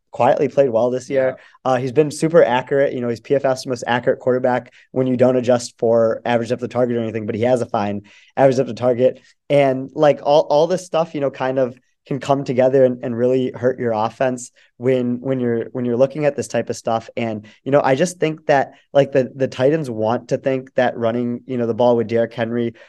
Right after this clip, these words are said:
Speaker 1: will get them more single high looks, uh, and, and, you know, maybe make it easier for Ryan Tannehill, which makes sense because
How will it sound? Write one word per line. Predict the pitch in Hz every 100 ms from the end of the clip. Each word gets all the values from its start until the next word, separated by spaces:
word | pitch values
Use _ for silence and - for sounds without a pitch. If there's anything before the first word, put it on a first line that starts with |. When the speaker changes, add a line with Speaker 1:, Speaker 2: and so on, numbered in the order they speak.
| _
Speaker 1:
will | 127 139
get | 127 143
them | 147
more | 117 120 127 123
single | - 131 127
high | 120 123
looks, | 113 117 120 - - _ _ -
uh, | 131 120 113
and, | 123 123 120
and, | 120 123
you | 120
know, | 113 110 -
maybe | 131 127 127
make | 123 127
it | 127
easier | 117 113 127 123
for | 123
Ryan | 117 113
Tannehill, | 120 139 131
which | 123
makes | 143 160 -
sense | 139 120
because | 123 120 95